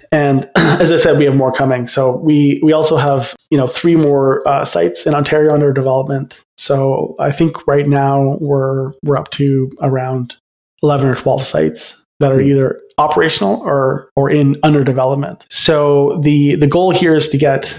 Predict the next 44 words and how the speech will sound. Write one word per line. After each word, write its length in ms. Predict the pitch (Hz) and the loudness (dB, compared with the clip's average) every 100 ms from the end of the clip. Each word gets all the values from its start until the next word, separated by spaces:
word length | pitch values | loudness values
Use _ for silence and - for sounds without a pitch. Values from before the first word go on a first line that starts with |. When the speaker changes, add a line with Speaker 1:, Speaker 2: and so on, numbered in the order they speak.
| - | -18
Speaker 1:
get 180 | - 151 | -2 0
us, 320 | 139 131 - 147 | 2 0 0 0
you 80 | |
know, 140 | 139 135 | 0 2
eight 160 | 156 | 2
or 80 | 156 | 2
nine 160 | 147 147 | 2 2
more 180 | 139 131 | 2 0
sites, 640 | - 160 208 - - - - | 0 -2 -2 -8 -14 -18 -6
uh, 320 | 160 - - - | -4 -4 -6 -6
franchisees 580 | 151 143 143 147 170 | -4 0 0 0 0
set 180 | 170 160 | 0 -2
up 140 | 160 - | -4 -4
for 100 | 151 | -4
next 280 | 156 - | -4 -4
year. 280 | 190 214 220 - - - - | 0 0 -2 -10 -20 -20 -8
Speaker 2:
Mm-hmm. 360 | 107 113 151 151 | -4 -4 -4 -2
Speaker 1:
And, 580 | 147 151 147 147 - - - | 0 2 2 0 -4 -8 -2
you 80 | |
know, 160 | 156 147 | 0 0
from 360 | 143 175 185 170 | -2 0 2 2
that 280 | 156 147 139 | 0 -2 0
base, 540 | 151 226 - - - | 2 2 -2 -10 -6
uh, 160 | - 147 | -2 0
and 160 | 151 151 | 0 0
hopefully 500 | 175 175 156 143 - 151 160 | 0 0 2 2 -2 -8 -2
the 100 | 143 | 0
goal 240 | 160 160 | 2 2
is 60 | 156 | 2
to 80 | 143 | 0
have 120 | 135 | 2
one 180 | 147 147 | 2 2
of 60 | |
those, 340 | 143 156 165 - | 2 2 0 -2
at 80 | 143 | 0
least 240 | 151 165 | 2 2
one 120 | 143 135 | 0 0
of 80 | |
those 420 | 131 131 143 - - | -2 -6 -6 -14 -2
in 140 | 143 | 0
the 60 | 139 | 2
U 120 | 143 | 2
S 140 | 139 - | 0 -4
market. 480 | - - - - | -8 -8 -10 -12